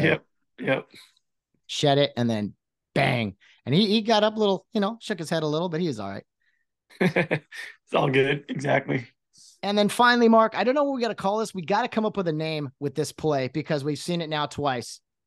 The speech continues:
Speaker 2: in Real Hondo history, uh,
Speaker 1: Yeah.
Speaker 2: in two, in two playoff games. Um, pick six would be ideal, but the, I don't know, the pick knee, the interception kneel down. I don't know what we, what we
Speaker 1: <laughs>
Speaker 2: call
Speaker 1: Yeah,
Speaker 2: this.
Speaker 1: the, uh, yeah, what are you gonna call it?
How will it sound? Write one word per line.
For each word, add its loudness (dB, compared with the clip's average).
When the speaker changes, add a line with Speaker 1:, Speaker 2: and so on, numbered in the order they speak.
Speaker 2:
in -4
Real 0
Hondo 0
history, -6
uh, 4
Speaker 1:
Yeah. 4
Speaker 2:
in -2
two, -2
in -6
two -2
playoff 2
games. -2
Um, -2
pick 0
six 0
would 0
be 0
ideal, 0
but 0
the, -4
I -8
don't -2
know, 0
the -6
pick -2
knee, 2
the -6
interception -4
kneel 0
down. 4
I 2
don't 0
know -2
what -4
we, -6
what 0
we -2
Speaker 1:
<laughs> -
Speaker 2:
call 6
Speaker 1:
Yeah, 6
Speaker 2:
this. -6
Speaker 1:
the, 4
uh, 4
yeah, -12
what -4
are -2
you 0
gonna -4
call 2
it? -8